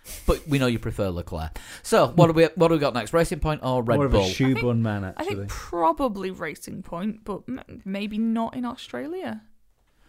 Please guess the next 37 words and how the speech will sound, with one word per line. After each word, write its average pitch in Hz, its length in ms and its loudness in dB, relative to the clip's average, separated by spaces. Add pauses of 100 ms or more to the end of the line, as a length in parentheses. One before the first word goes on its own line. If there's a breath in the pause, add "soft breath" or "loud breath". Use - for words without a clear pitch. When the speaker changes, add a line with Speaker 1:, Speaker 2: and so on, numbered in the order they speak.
(240 soft breath)
Speaker 3:
They 233 80 -10
might 214 260 -8
be 220 200 -8
higher 214 340 -6
up 240 180 -10
in 214 80 -8
Australia, 208 640 -14
but 208 160 -14 (1300 loud breath)
Speaker 1:
Yeah, 170 300 -10
the, 139 140 -6
Speaker 2:
Yeah. 175 340 -2 (760 loud breath)
Speaker 1:
I 139 100 -2
mean, 131 440 -8 (540)
you 127 100 -2
know, 95 140 -2
the 113 80 -6
pink 156 200 2
Mercedes 110 460 0
comments 92 340 -2
have 92 140 -6
been 90 220 -4
there 87 180 -8
since 87 340 -10
day 95 300 -2
one 85 220 -8
of 76 60 -8
the 78 60 -12
first 71 280 -10
test. - 340 -12
Speaker 3:
Mm-hmm. 196 400 -10
Speaker 2:
Mm-hmm. 98 540 -12
Speaker 1:
Um, 101 720 -2 (600)
the 107 200 -2
whole 131 280 2
aero 107 240 0
philosophy 90 680 -6
is 87 320 -10